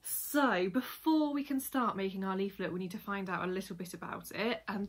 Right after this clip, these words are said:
this is where we're gonna learn our text map. The title for the text map is Zuma World of Adventures. So for this, my action is going to be Zuma World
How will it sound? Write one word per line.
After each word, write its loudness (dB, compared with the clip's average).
this 2
is -2
where -2
we're -2
gonna -2
learn 4
our 2
text -10
map. 0
The 2
title 0
for -4
the -4
text -6
map 0
is -4
Zuma 0
World -2
of -8
Adventures. -6
So -4
for 0
this, -4
my 2
action 0
is -8
going -4
to -18
be -4
Zuma 2
World 2